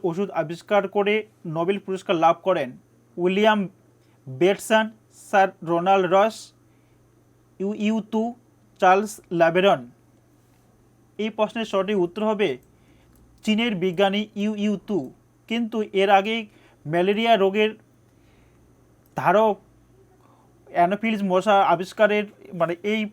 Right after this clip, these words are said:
তথ্যটি বৈজ্ঞানিক প্রমাণ করেন রো-, রোনাল্ড রস। কিন্তু এখানে ওষুধ আবিষ্কারের কথা বলা হয়েছে, অতএব উত্তর হবে সি, ইউ, ইউ তু। কোশ্চেন নাম্বার থার্টিন,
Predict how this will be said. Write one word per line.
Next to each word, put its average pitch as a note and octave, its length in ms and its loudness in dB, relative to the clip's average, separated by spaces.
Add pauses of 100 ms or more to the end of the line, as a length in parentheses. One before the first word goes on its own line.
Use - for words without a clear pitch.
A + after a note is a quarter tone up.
(140)
তথ্যটি G3+ 480 -4 (260)
বৈজ্ঞানিক G3+ 440 -2 (440)
প্রমাণ F#3 320 0
করেন G3 420 -2 (600)
রো-, D#3+ 140 -6 (120)
রোনাল্ড F#3 360 0
রস। D3 440 -4 (120)
কিন্তু G3 280 -6 (140)
এখানে G#3 380 0
ওষুধ F3 460 -2
আবিষ্কারের G3+ 460 -4
কথা F#3 240 -2
বলা F#3 200 2
হয়েছে, G3+ 380 -4 (140)
অতএব F3 360 -4
উত্তর D#3 300 -6
হবে G3 280 -2 (360)
সি, F#3 300 -4 (100)
ইউ, G3 200 -6
ইউ G3 220 -6 (100)
তু। B2+ 200 -10 (1120)
কোশ্চেন E3+ 360 -6
নাম্বার A3 380 2
থার্টিন, F#3+ 520 0